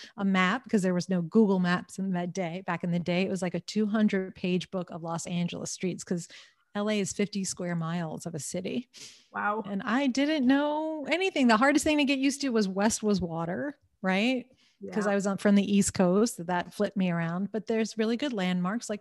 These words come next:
Speaker 1: mountains and tall-ish buildings. Yep. So I lived there for eighteen years, did a sabbatical in Colorado 'cause I had a starter marriage that was awful, got divorced, went there, remembered who I was, was going to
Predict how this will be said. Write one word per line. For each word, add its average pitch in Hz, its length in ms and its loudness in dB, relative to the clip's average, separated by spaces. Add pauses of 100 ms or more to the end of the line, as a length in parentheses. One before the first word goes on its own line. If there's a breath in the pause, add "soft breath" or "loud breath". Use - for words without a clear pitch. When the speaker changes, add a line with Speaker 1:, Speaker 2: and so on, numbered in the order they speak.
Speaker 1:
mountains 196 800 2
and 180 320 -10 (100)
tall-ish 196 800 -6
buildings. 185 580 -6 (300 loud breath)
Yep. 269 320 -2
So 233 160 -2
I 214 60 2
lived 233 240 -2
there 240 180 0
for 220 140 -8
eighteen 190 480 -2
years, 170 500 -2 (320 loud breath)
did 208 160 -4
a 226 40 -2
sabbatical 240 600 -4
in 240 140 -2
Colorado 214 920 0
'cause 196 160 -6
I 185 60 0
had 180 140 0
a 185 40 0
starter 180 360 -4
marriage 180 300 -2
that 196 100 -2
was 302 160 -6
awful, 302 680 -2
got 214 180 -4
divorced, 202 460 0
went 214 240 2
there, 190 400 0
remembered 226 380 4
who 240 100 4
I 208 160 4
was, 180 480 2 (720 loud breath)
was 196 240 -4
going 233 360 0
to 247 460 -4